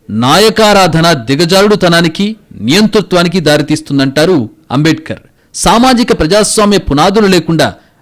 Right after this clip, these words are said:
రాజకీయ ప్రజాస్వామ్యం మనజాలదంటారు. సామాజిక ప్రజాస్వామ్యం అంటే స్వేచ్ఛ, సమానత్వం, సౌభ్రాతృత్వం అనేవి జీవన విధానంగా మార్చుకోవాలి.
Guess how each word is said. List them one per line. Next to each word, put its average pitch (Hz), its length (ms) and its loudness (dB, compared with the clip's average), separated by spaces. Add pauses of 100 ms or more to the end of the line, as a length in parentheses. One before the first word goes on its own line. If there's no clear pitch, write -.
రాజకీయ 190 360 0
ప్రజాస్వామ్యం 170 840 0
మనజాలదంటారు. 139 840 -2 (360)
సామాజిక 233 600 2
ప్రజాస్వామ్యం 185 720 0
అంటే 151 480 0 (120)
స్వేచ్ఛ, 165 680 0 (120)
సమానత్వం, 180 760 0
సౌభ్రాతృత్వం 170 880 0
అనేవి 151 520 0 (340)
జీవన 208 420 0
విధానంగా 175 560 2
మార్చుకోవాలి. 139 720 -2